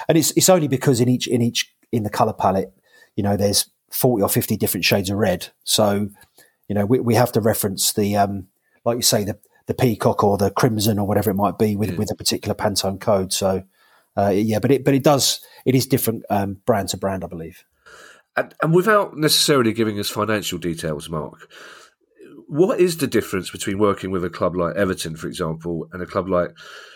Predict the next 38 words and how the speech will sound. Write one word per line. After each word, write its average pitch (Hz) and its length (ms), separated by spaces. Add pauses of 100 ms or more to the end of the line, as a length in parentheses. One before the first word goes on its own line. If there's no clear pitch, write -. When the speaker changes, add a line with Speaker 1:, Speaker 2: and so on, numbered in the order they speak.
(180)
Speaker 2:
Cambridge 98 380
United? 90 440
'Cause 98 160
again, 127 200
that's 123 200
something 117 280
our 107 100
listeners 107 320
are 101 60
very 104 240
interested 95 500
in, 90 100
this 110 200
idea 107 340
of 98 220 (520)
a 104 80
bespoke 113 500 (200)
kit 87 280 (180)
for - 200
one 98 340
team 85 500
and 95 140
a, 95 160 (340)
a 92 60
sort 95 280
of 92 60
more 104 220
or - 20
less 98 340
off-the-shelf 101 600
kit - 300 (440)
for 101 220
another. 95 320
Is 85 100
that 107 160
how 104 120
it 98 100
works? 82 460